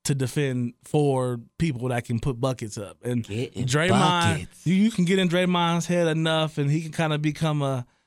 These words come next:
Speaker 1: you know, he still becomes a valuable player, but he's not as, like,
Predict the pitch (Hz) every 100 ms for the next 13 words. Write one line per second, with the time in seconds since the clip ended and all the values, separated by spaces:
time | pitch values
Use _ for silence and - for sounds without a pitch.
0 | _ - 156 147 147 160 - 185 175 175
1 | 151 139 160 165 151 143 135 180 180 147
2 | 135 127 131 120 123 147 156 139 139 131
3 | 123 127 123